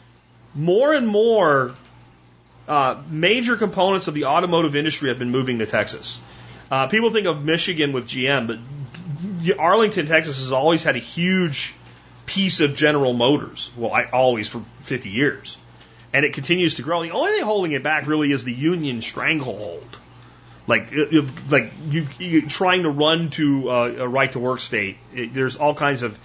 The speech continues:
headaches, but there's more and more of that still going on in, in Texas.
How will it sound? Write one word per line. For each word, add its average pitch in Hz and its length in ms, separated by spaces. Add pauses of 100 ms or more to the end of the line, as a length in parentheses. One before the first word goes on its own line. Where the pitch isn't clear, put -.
(260)
headaches, 165 340
but 147 120
there's 147 160
more 208 220
and 165 100
more 165 240
of 123 140
that 123 320 (280)
still 143 420
going 120 320
on 120 340 (220)
in, 120 320
in 107 240
Texas. - 560